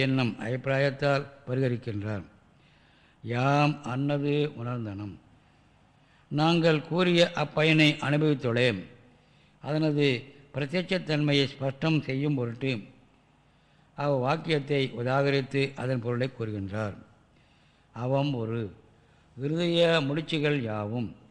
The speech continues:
இழிவு பொருந்திய இருதய கிரந்திகள் அனைத்தும் அவிழ்ந்தன, விநாசமாகின்றன என்று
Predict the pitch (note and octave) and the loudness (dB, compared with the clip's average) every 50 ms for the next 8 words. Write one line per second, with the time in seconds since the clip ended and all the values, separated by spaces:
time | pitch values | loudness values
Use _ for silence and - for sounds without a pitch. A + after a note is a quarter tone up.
0 | _ _ _ _ _ _ _ _ _ _ _ _ _ _ _ _ C3 C3 D3 D#3 | _ _ _ _ _ _ _ _ _ _ _ _ _ _ _ _ -4 -2 0 2
1 | F3 F3 F3 F3+ F3 E3 C#3+ C#3 C#3 D#3+ D#3+ E3 E3 D#3+ D#3+ E3 D#3+ D#3+ D3+ C3+ | 2 4 4 4 2 2 2 2 2 2 0 0 2 4 4 6 6 6 6 4
2 | C#3 D3 D3+ E3 D#3+ D#3+ D#3 C3 A#2+ B2+ C3+ C#3+ D3 D#3 D3+ D3 C#3+ C#3+ C#3+ - | 2 2 0 0 2 2 2 0 0 0 0 0 0 0 0 0 0 -2 -4 -8
3 | B2+ A2+ B2 B2+ A#2+ - - B2+ B2+ A#2+ G2 - - - - _ _ _ _ _ | -10 -8 -8 -8 -8 -8 -8 -8 -8 -8 -10 -12 -16 -20 -20 _ _ _ _ _
4 | _ _ - A#2+ A#2 C3 C#3+ C#3+ B2+ A#2 A2 A2+ A#2 A2+ G#2+ F2+ - - - _ | _ _ -12 -8 -6 -4 -4 -2 -2 -2 -2 -2 -2 -4 -4 -6 -10 -18 -20 _
5 | - A#2+ A#2 A#2 C3+ C3 - D3 C3+ A#2+ A2 G#2 G#2 G2 F#2+ F#2+ F#2 G2+ G2 F2+ | -14 -10 -8 -6 -6 -6 -6 -6 -6 -6 -6 -6 -8 -8 -10 -12 -12 -12 -12 -12
6 | D#2+ - - _ _ _ _ _ _ _ _ _ _ _ _ _ _ _ _ - | -14 -18 -20 _ _ _ _ _ _ _ _ _ _ _ _ _ _ _ _ -6
7 | B2+ C3 D3 D#3 D#3+ D#3 D3+ D3+ E3 E3 | -4 -2 0 0 0 0 0 0 2 2